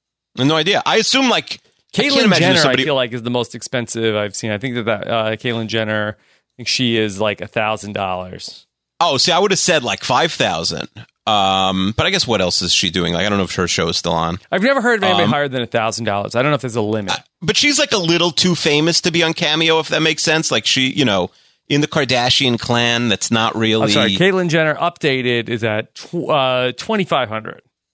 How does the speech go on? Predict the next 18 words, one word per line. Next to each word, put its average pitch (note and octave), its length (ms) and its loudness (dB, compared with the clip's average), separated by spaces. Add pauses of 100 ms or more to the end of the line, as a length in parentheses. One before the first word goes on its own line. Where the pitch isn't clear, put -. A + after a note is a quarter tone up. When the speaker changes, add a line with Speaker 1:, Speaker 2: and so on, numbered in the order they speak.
(160)
Speaker 1:
Okay, G#3+ 340 2
fine. F2 360 -2 (160)
Okay, B2 260 -2
fine. - 300 -8 (380)
And D#3 140 0
I'm F#3 100 2
guessing G3 340 2
you're D#3+ 100 4
not C#3+ 200 0
getting A2+ 320 2
it G#2 160 -2
that G2 200 0
day. F2 140 0 (1200)
Speaker 2:
Um, E3 440 0
I G#3+ 120 0
don't A#3 140 2
Speaker 1:
You F#3+ 80 2
Speaker 2:
know. G2 160 -4